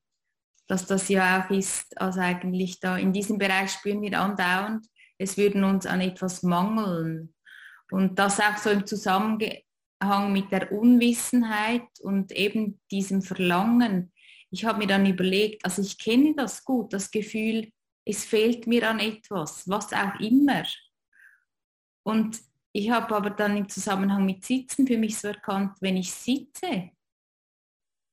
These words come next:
dann habe ich immer das, habe ich nie das Gefühl, dass es mir an etwas fehlt.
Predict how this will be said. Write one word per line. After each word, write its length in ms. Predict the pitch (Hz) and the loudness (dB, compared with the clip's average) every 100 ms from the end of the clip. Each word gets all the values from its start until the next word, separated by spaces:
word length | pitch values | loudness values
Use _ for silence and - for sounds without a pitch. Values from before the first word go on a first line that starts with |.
| _ _ - | _ _ -6
dann 260 | 196 254 311 | 2 2 2
habe 160 | 277 | -2
ich 100 | 185 | -4
immer 180 | 202 254 | 0 2
das, 240 | 311 302 - | 2 -4 -4
habe 260 | 196 180 | -4 -2
ich 120 | 175 185 | -2 -2
nie 140 | 208 | -2
das 200 | 269 269 | -2 -4
Gefühl, 300 | 262 262 254 | -6 -2 -2
dass 220 | 254 247 | -2 -4
es 160 | 254 - | -4 0
mir 300 | 247 254 247 _ | 0 0 -4 _
an 140 | 220 240 | -2 0
etwas 340 | 247 262 247 254 247 | 0 -4 0 -2 0
fehlt. 460 | 277 214 175 175 | -2 -2 -4 -8